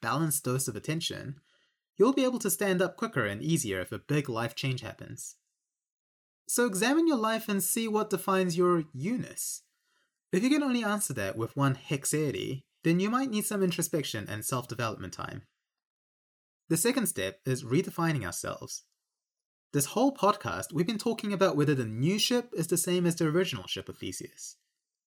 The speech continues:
Well, what if we don't like the original ship of Theseus? What if we want to improve it with blackjack and hookers, I mean, with more sails or a flashier stern, et cetera?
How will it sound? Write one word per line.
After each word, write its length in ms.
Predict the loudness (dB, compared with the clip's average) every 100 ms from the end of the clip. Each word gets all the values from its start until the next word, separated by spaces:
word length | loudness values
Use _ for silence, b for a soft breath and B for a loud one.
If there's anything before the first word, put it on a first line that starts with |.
| _ _ 0
Well, 280 | 2 2 -4 _
what 180 | 2 8
if 100 | 12
we 80 |
don't 260 | 12 10 2
like 240 | 2 2
the 100 | 2
original 300 | 0 0 -4
ship 200 | -8 -8
of 80 | -10
Theseus? 600 | -8 -8 -8 -8 -10 -12 -16 _
What 100 | -4
if 80 | 2
we 60 | 6
want 120 | 8
to 40 |
improve 360 | 6 8 8 8
it 200 | 2 -2
with 220 | -4 -2
blackjack 480 | 4 4 4 -4 -4
and 100 | 0
hookers, 320 | 0 2 -2
I 80 | -2
mean, 180 | -4 -6 B B -4
with 140 | 2
more 160 | 4 6
sails 480 | 6 4 4 0
or 160 | 0 0
a 60 | 2
flashier 480 | 2 2 2 2
stern, 400 | 0 -2 0 0
et 100 | -2
cetera? 400 | -6 -8 -8 -10